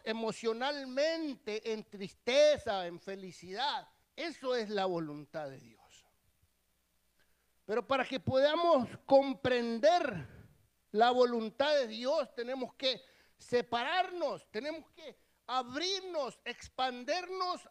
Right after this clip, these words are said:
hacia atrás y poder mirar todo como Dios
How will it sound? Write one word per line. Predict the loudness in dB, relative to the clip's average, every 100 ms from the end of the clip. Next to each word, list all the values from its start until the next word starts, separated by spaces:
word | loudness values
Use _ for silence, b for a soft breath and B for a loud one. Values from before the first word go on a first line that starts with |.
| -10
hacia | -8 -6 -8
atrás | -8 -2 0 0
y | -4
poder | -8 -4 -2 -2
mirar | -4 -4 -4 -4 -6 b b b _
todo | -4 -2 0 0 -2 _
como | 4 4 2
Dios | 2 6 8 6 0